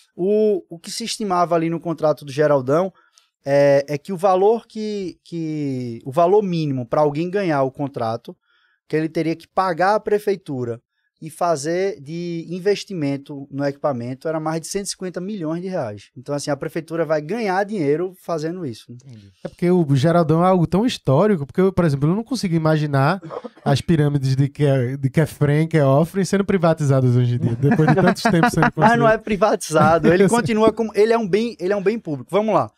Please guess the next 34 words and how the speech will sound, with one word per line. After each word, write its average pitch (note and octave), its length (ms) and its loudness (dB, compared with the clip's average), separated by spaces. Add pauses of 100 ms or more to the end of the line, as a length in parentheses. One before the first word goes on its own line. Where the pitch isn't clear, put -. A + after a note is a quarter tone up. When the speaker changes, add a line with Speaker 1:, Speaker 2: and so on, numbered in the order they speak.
(380)
Speaker 3:
Passa G#3+ 260 6
Speaker 1:
Hoje, G3+ 80 0
Speaker 3:
quanto A3 160 2
tempo? E3+ 200 2
Speaker 1:
eu B2 80 4
vou, - 0 -
vou B3 120 4
dar - 80 6
um - 20 8
Speaker 3:
Quarenta - 140 6 (100)
Speaker 1:
exemplo, D#3 160 6
Speaker 3:
anos, D3+ 120 0
Speaker 1:
eu E3 60 0
vou G3+ 80 4
dar G3 140 6
um - 20 4
Speaker 3:
cinquenta G#3+ 60 4
anos? E3 140 2
Speaker 1:
exemplo, C#3+ 260 -4
vinte F#3+ 260 -6
anos, A2+ 240 -6
vinte B2+ 140 -8
Speaker 3:
Vinte D3+ 100 -8
Speaker 1:
anos. C#3 140 0
Speaker 3:
anos. D#3 140 -8 (220)
Speaker 1:
Eu E3+ 120 -4
vou G#3 100 4
dar G3 100 4
um G#3+ 60 4
exemplo. C#3 400 -2
Hoje, C#3+ 460 2
hoje F3+ 260 2
no F#3+ 80 -4
Geraldão E3+ 540 0